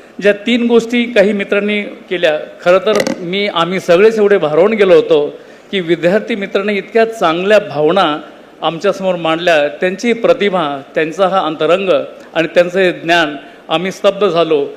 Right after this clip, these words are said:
त्याच्यापुढे आपण काय बोलावं, परंतु प्रोटोकॉलचा भाग म्हणून काही गोष्टी आपल्यासमोर वडिलकीच्या नात्याने ठेवायच्या वाटतात, त्या मी ठेवतो. विद्यार्थ्यांच्या ज्या काही दोन तीन सूचना होत्या, आता राजभवनमध्ये,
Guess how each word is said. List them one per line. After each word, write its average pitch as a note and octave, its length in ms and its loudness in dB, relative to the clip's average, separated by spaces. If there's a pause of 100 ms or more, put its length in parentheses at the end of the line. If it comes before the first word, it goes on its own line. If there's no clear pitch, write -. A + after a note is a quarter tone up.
(220)
त्याच्यापुढे F#3 360 2
आपण G3+ 180 0
काय G3+ 240 2
बोलावं, D#3+ 500 2 (440)
परंतु F#3+ 360 2
प्रोटोकॉलचा F#3+ 640 0
भाग G3 320 2
म्हणून F#3 340 -2
काही E3+ 240 2
गोष्टी F3+ 280 0
आपल्यासमोर F3+ 640 2 (340)
वडिलकीच्या F#3 540 2
नात्याने F3 340 0
ठेवायच्या D3+ 360 2
वाटतात, D#3 240 0
त्या F3 140 -2
मी D#3+ 100 -6
ठेवतो. C#3+ 360 -4
विद्यार्थ्यांच्या G#3 560 2
ज्या A3 160 2
काही A3 160 0
दोन F3+ 220 0
तीन G3+ 180 -6
सूचना F#3 340 -4
होत्या, D3+ 500 -2 (120)
आता E3+ 200 2
राजभवनमध्ये, F#3+ 840 0